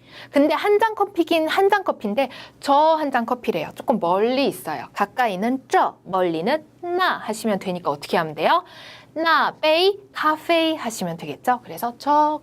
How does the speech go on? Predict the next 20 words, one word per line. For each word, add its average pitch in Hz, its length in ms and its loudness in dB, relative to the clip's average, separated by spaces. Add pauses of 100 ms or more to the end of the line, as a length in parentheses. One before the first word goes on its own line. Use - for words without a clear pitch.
커피. - 380 -8 (300)
됐어요. 175 560 -2 (320)
자, 233 120 2
넘어가서 285 580 2
이번에 214 320 0
이 190 100 -2
두 214 120 -6
개를 214 220 2
좀 208 120 -4
합쳐보는 370 680 0
느낌으로 170 640 0 (340)
이 311 320 6
두 202 180 -4
잔 196 240 0
커피래요. 190 540 -4 (160)
그럼 190 180 -2
가까이에 247 560 2
있는 269 380 -2
쩌, 294 300 2
이 214 280 0